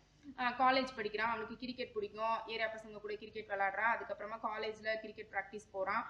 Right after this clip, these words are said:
வீட்டுக்கும் ஒரு நல்ல பிள்ளையா வளர்ந்துட்டு இருக்கிறான். அவங்க யார் அப்படின்னா, தமிழ்நாட்டுல இருந்து அங்க போய் வேலைக்கு சேர்ந்தவங்க, நம்ம தமிழ் குடும்பத்துல உள்ளவங்க. அவங்களோட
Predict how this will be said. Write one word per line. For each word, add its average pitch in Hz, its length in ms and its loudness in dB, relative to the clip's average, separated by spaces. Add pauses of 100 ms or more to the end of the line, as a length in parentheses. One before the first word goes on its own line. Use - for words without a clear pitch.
(300)
வீட்டுக்கும் 285 440 4
ஒரு 254 140 4
நல்ல 233 240 0
பிள்ளையா 226 340 0
வளர்ந்துட்டு 208 400 0
இருக்கிறான். 233 320 2
அவங்க 262 220 6
யார் 254 240 8
அப்படின்னா, 254 300 0 (140)
தமிழ்நாட்டுல 269 540 4
இருந்து 262 200 2
அங்க 254 180 0
போய் 277 160 2
வேலைக்கு 214 440 0
சேர்ந்தவங்க, 196 440 -2
நம்ம 269 180 -2
தமிழ் 226 360 -6
குடும்பத்துல 190 440 -8
உள்ளவங்க. 180 300 -4 (680)
அவங்களோட 302 560 6